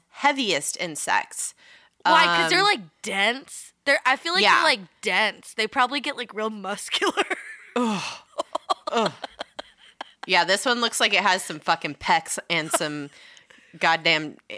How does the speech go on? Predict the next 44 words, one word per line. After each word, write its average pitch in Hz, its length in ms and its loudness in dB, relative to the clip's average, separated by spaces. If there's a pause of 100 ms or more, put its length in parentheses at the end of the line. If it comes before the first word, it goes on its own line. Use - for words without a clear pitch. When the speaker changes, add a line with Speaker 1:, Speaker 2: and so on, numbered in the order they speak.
(280)
Speaker 1:
you 139 180 -8
could 196 180 -6
eat, 185 320 -4
like, 170 280 -2
a, 165 160 0 (240)
you 175 100 -14
get 180 180 -2
some 170 200 -4
real 160 200 2
meat 165 340 -4
out 143 160 2
of 147 100 -4
the 147 60 -6
chicken 151 400 -6
wing 135 320 -4 (240)
thing 156 200 0
Speaker 2:
Oh - 20 -4
my 147 160 0
Speaker 1:
that 190 60 2
it's 190 100 -12
got 190 400 0
Speaker 2:
God. - 0 -
Speaker 1:
going. 131 360 -10 (160)
Speaker 2:
Also, 262 300 2
it's, 339 80 4
like, 151 300 4
Speaker 1:
Um, 143 60 -12
Speaker 2:
wearing 226 380 2
a 226 60 -4
suit 220 400 -8
of 196 140 -8
armor, 180 420 -6
so 214 180 -8
that's 196 300 -2
gotta 151 220 0
Speaker 1:
Yeah. - 60 -4
Speaker 2:
be 160 100 -8
heavy. 170 460 -10 (380)
Speaker 1:
Yeah, 143 240 0
it's - 140 -12
like 151 220 -2
exoskeleton 131 920 -4
is 127 240 -10
Speaker 2:
Yeah. - 40 -10